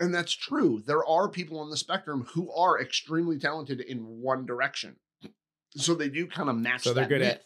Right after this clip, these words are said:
Speaker 2: they're good at boy bands?
Speaker 1: Yes.
Speaker 2: They're good at one
Speaker 1: Um,
Speaker 2: direction.
Speaker 1: <laughs> the, so there are people who on the spectrum who are,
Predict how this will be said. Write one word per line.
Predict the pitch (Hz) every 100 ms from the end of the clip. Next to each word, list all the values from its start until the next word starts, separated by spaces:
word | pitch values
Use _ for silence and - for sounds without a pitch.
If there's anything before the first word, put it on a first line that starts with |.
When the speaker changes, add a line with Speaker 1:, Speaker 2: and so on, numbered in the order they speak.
| _
Speaker 2:
they're | 120 113
good | 117
at | 110 98
boy | 107 107
bands? | 113 123 123 - _ _ _ -
Speaker 1:
Yes. | 131 127 - - -
Speaker 2:
They're | 117
good | 113
at | 101
one | 104
Speaker 1:
Um, | 101 147 131 117
Speaker 2:
direction. | - - - - _
Speaker 1:
<laughs> | - 190 214 -
the, | 165 190 190
so | 143 180
there | 165
are | 185 240
people | 190 156 143
who | - 170 160 147 - _ _ _ _ _ _ _
on | 165 160
the | 147
spectrum | 165 143 143 123
who | 143 -
are, | 147 156 151 147